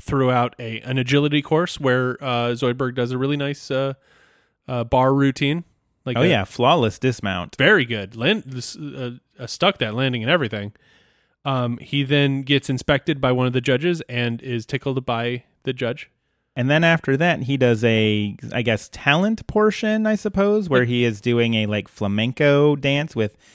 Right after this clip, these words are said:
Speaker 2: his claws being little castanets.
Speaker 1: Yeah. His, uh, his, uh, Bender says, "I should be crying. I'm not crying,"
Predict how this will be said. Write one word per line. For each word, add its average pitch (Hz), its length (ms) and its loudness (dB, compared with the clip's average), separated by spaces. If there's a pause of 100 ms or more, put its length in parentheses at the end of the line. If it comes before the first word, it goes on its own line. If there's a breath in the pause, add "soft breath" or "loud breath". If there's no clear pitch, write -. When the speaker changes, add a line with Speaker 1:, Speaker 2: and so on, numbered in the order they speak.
(160 soft breath)
Speaker 2:
his 113 180 -4
claws 113 400 2
being 110 240 -2
little 110 160 -2
castanets. 113 880 -4
Speaker 1:
Yeah. 117 180 0 (320 soft breath)
His, 135 380 0
uh, 123 380 0
his, 143 220 -4 (200)
uh, 117 240 -2
Bender 170 340 2
says, 131 260 0 (140)
"I 175 160 6
should 165 320 2
be 160 160 0
crying. 147 680 4 (120)
I'm 165 300 6
not 156 240 2
crying," 151 760 4